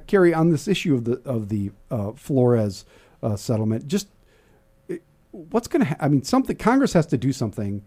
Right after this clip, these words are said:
if we're gonna actually address this issue.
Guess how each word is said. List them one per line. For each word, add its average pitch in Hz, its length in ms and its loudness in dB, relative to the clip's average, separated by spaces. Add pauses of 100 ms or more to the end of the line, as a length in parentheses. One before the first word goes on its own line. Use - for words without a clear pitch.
(720)
if - 180 -8
we're 127 100 0
gonna 117 180 2
actually 113 560 -2
address 104 360 -4
this - 240 -10
issue. 110 400 -6